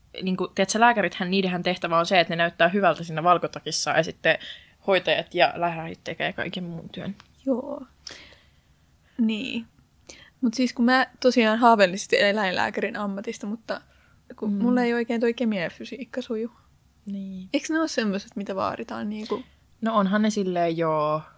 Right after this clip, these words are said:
Speaker 1: et kyllähän ne siellä pääsykokeissa on aika paljon kaikkia
Speaker 2: Mm.
Speaker 1: sellaisia. Mut siis masentavinta, mitä mä oon ikinä kuullut, on se, että kun mä oon niinku puhunut mun lastenlääkäriurasta, minkä mä haluaisin, niin kaikki aina silleen,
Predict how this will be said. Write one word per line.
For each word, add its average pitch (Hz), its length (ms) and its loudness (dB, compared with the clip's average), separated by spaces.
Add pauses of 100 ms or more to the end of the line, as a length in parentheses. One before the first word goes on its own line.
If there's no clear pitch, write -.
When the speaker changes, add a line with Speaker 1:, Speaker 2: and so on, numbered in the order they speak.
(320)
Speaker 1:
et 165 160 -8
kyllähän 156 320 -8
ne 160 60 -8
siellä 156 200 -8
pääsykokeissa 165 840 -10
on 185 80 -12
aika 185 200 -16 (100)
paljon 190 320 -14
kaikkia - 380 -20
Speaker 2:
Mm. 254 140 2
Speaker 1:
sellaisia. 240 380 -4 (640)
Mut 175 260 -8 (280)
siis - 360 -2 (500)
masentavinta, 170 760 2
mitä 151 200 -6
mä 151 100 -4
oon 147 100 -6
ikinä 165 360 -6
kuullut, 160 640 -4
on 170 160 -4
se, 180 200 0
että 160 180 -2
kun 156 100 -8
mä 160 100 0
oon 160 140 -2
niinku 156 500 -8 (680)
puhunut 165 380 -4
mun 151 180 -6
lastenlääkäriurasta, 151 1300 -2
minkä 165 240 -6
mä 165 100 -4
haluaisin, 165 520 0
niin 170 100 -10
kaikki 170 300 0
aina 156 140 -6
silleen, 170 400 -8